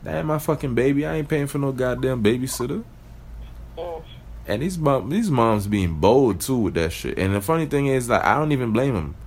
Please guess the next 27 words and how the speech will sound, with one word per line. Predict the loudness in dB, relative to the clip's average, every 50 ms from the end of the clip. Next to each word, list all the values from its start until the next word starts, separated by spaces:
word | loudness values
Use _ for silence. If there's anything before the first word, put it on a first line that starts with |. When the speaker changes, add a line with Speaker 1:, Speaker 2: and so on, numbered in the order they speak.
| -16 -16 -16 -18 -18 -20 -20 -20 -12 -6
Speaker 1:
I | -2 0 2
blame | 2 2 2 2 0
the | 0 0
dudes | 2 4 4 4 4 4 4
that's | 2 2 2
doing | 2 2 2 2 2 0 0
that | 0 -2 -2
shit | -4 -6 -8 -8 -8
sometimes. | -6 -6 -6 -6 -8 -8 -10 -12 -14 -16 -18 -20 -18 -18 -18 -16 -12 -12 -12 -12 -12 -14 -8 -4
Speaker 2:
Because | -4 0 4 6 4 6 6
the | 2 2
dad, | 6 8 8 8 8 6 4 0
sometimes | 0 0 0 2 4 2 2 2 2
the | 0
dad | 2 4 4 6 6 4
not | 2 2 2
gonna | 2 2
babysit. | 4 2 2 2 2 -4 -2 -2 -2 -2 -2 -4 -8 -4
Speaker 1:
Well, | 0 2 2
Speaker 2:
It's, | 2 2 2
Speaker 1:
that's | 4
Speaker 2:
like, | 4 4 4 2 -4 -12 -12 -4 4 6
Speaker 1:
not, | 8 10
that's, | 10 8 8
Speaker 2:
hard | 6 4 0 -6
to | -12 -20 -12 -8
find, | -4 -4 -4 -4